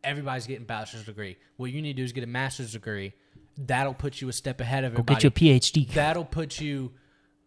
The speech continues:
Speaker 1: above everyone else, and you'll get jobs, and you'll be, you'll be, you'll rise the ranks and all that stuff. I did it. Like, I did what I was told to do my entire life.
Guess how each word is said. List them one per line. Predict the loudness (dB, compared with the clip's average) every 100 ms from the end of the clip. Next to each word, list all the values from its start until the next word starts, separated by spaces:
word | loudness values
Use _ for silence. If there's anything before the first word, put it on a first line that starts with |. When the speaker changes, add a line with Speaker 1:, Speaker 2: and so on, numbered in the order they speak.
| _ _ -12
Speaker 1:
above | -8 -2 -2 0
everyone | -2 -4 -6 -6
else, | -6 -6 -6
and | -4
you'll | -4
get | -6 -8
jobs, | -6 -4 -4 -6
and | -8
you'll | -8
be, | -8
you'll | -8 -4 -4
be, | -4
you'll | -6 -4 -4
rise | -6 -4 -6 -8
the | -10
ranks | -8 -8 -10 -10
and |
all | -10
that | -10
stuff. | -12 -16 _ _ _ _ _ -18
I |
did | -12 -10
it. | -10 -14 _ _ _ _
Like, | -8 -8 -2
I | -2
did | 0 0 0
what | 0 0
I | 0
was | 0 -2
told | -2 -2 -2
to |
do | -4 -2 -2 -4 -10
my | -8 -6
entire | -4 -4 -2
life. | -2 -6 -8